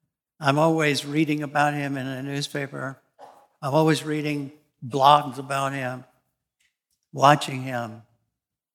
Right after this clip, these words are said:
Masterful, all around,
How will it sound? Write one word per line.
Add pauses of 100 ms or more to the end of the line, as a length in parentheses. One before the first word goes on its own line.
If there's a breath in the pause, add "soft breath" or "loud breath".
(220)
Masterful, (1300)
all
around,